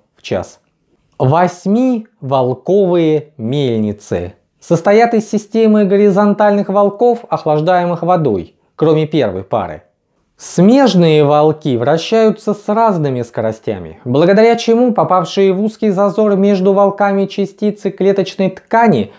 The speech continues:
подвергаются раздавливанию и истиранию.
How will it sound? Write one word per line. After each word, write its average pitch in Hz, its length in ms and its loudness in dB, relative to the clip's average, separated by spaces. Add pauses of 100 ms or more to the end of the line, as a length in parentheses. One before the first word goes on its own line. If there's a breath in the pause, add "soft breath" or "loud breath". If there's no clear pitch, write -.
(160 loud breath)
подвергаются 185 1040 2
раздавливанию 180 1040 0
и 156 240 -2 (180)
истиранию. 120 720 -2